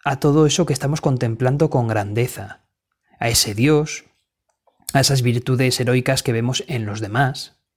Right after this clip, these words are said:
Vernos a nosotros inferiores a todo eso es andar en la humildad, y eso no significa deprimirnos o tener la autoestima baja.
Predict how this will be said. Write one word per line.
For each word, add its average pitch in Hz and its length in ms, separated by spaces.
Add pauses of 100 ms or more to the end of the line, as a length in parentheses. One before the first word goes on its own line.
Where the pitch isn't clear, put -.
(1000)
Vernos 135 340
a 156 60
nosotros 147 420
inferiores 139 480
a 151 80
todo 156 220
eso 165 480
es 139 220
andar 131 260
en 143 100
la 120 80
humildad, 117 400
y 147 200
eso 170 160
no 240 100
significa 131 420
deprimirnos 113 760
o 160 120
tener 127 600
la 135 140
autoestima 117 500
baja. 120 560